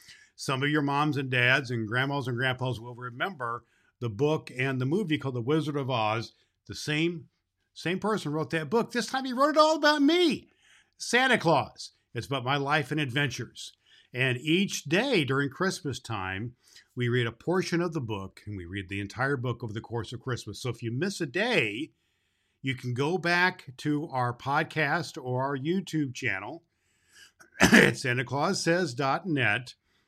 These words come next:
and you can find us there, and then you can catch up with the ones we've done in the past. And don't forget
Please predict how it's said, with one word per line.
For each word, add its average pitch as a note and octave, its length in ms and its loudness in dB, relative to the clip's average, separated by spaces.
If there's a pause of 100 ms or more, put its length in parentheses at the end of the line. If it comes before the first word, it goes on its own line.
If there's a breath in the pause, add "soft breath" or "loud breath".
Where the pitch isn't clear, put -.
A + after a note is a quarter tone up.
(640)
and G#2+ 240 -6
you A2+ 120 -6
can C3 120 -8
find C3+ 320 0
us F#3 160 -4
there, G#2+ 380 -4 (340 soft breath)
and A#2 200 -2
then B2+ 200 0
you C#3 260 0
can C#3 540 -4
catch G3+ 320 0
up - 380 0 (540)
with B2+ 160 -4
the B2+ 80 -2
ones B2+ 200 -2
we've B2 140 0
done B2+ 160 -2
in A#2+ 80 -2
the A2 80 -8
past. B2 420 0 (320 loud breath)
And A2 140 -6
don't B2+ 160 -4
forget E3 520 0